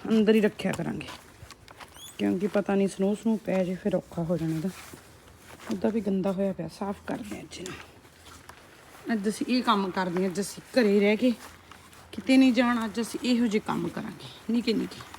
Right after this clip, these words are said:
ਕਿਉਂਕਿ ਇਹੀ ਨਹੀਂ ਨਿਬੜਦਾ। ਰਤਨ ਦੀ ਗੱਡੀ ਵੀ ਰਾਤ ਬਾਹਰ ਹੀ ਸੀ, ਮੈਂ ਜਾਣ ਕੇ ਨਹੀਂ ਲੈ ਕੇ ਗਈ ਅੰਦਰ।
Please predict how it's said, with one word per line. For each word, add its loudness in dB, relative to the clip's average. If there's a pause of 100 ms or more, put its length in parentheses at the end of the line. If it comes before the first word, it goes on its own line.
(1700)
ਕਿਉਂਕਿ 4 (100)
ਇਹੀ 10
ਨਹੀਂ 12
ਨਿਬੜਦਾ। 0 (1200)
ਰਤਨ 2
ਦੀ 4
ਗੱਡੀ 4
ਵੀ 2
ਰਾਤ 4
ਬਾਹਰ 2
ਹੀ 6
ਸੀ, 4
ਮੈਂ 8
ਜਾਣ 6
ਕੇ 8
ਨਹੀਂ 12
ਲੈ 8
ਕੇ 0
ਗਈ 2
ਅੰਦਰ। 0